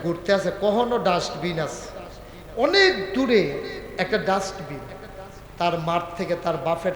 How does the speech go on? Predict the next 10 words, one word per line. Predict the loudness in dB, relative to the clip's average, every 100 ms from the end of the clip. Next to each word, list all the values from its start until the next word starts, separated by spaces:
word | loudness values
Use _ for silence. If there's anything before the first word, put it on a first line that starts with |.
| -2
থেকে | -2 0
আলাদা | 4 4 4 2
হইয়া | 0 -4 -6 -10 -12 -12 -10 -4
সে | 0
ওইখানে | 2 2 0 0 -2
গিয়ে, | -2 -2
ছোট | -4 2
বাচ্চা, | 2 2 -2 -6 -8 -10 -12 -14 -2
সে | 4
ওইখানে | 4 6 4